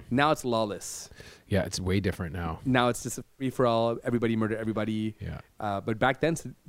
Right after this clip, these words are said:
Speaker 1: people were scared of Saddam.
Speaker 2: This one. I remember, uh, nineteen ninety. Well, I don't really remember, but one thing, uh, that I will,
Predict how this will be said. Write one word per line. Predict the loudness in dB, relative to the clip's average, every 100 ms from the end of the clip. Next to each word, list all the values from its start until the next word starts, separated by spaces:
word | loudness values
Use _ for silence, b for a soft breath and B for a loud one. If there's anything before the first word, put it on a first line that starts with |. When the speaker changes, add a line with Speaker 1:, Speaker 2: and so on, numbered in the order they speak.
| -6
Speaker 1:
people | -2 0
were |
scared | 0 -2 -6 -8
of | -8
Saddam. | -8 -8 -10
Speaker 2:
This | -8 -6 -6
one. | -2
I | 10 12
remember, | 12 12 12 12 12
uh, | 12 12
nineteen | 10 8 6 6
ninety. | 8 12
Well, | 12
I |
don't | 12 12
really | 12 10
remember, | 10 8 8 8
but | 6 6
one | 6 6
thing, | 4 6
uh, | 6 4 0 b b b b b
that | 6 8
I | 6 6
will, | 10 10 10 8